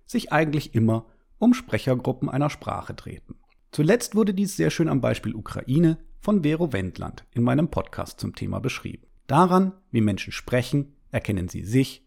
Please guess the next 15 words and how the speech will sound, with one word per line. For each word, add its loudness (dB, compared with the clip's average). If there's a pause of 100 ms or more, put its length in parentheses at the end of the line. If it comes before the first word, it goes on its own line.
(140)
beziehungsweise 0 (280)
die -2
anderen. -8 (360)
Andererseits 6
ist -4
Sprache 0
sehr 0
intim, -2
so -6
dass -6
diejenigen, 4
die 0
Sprachnormen 0
ändern 6
wollen -8